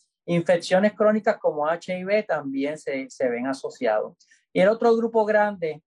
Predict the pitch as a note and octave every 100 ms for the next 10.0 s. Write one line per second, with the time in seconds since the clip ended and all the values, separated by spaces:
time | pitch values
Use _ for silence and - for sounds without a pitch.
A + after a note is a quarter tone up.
0 | _ - D3+ E3 D#3 D#3 - F#3 D#3+ D#3+
1 | D3 C#3 C3+ F3 E3 D3 - F3+ G3+ -
2 | D#3 - D#3+ F#3 G#3 E3 F#3 G#3+ - -
3 | F#3 E3+ D3 - _ _ - G3 A3 A3
4 | G#3+ A#3+ A3 F3 C#3 _ C3 D#3 E3+ F#3
5 | G#3 B3+ G#3+ G3 _ _ _ - D3 D3
6 | A#3+ - G#3 E3+ - D3+ G3 G3 F#3+ G#3
7 | A3 G#3 F#3+ E3 D#3 D#3+ D3+ D3 C#3 E3+
8 | G#3+ F3+ - C#3+ D#3+ - E3+ - E3+ F3+
9 | F3 F3 - G#3+ A#3 G#3 - D#3+ D3 C#3+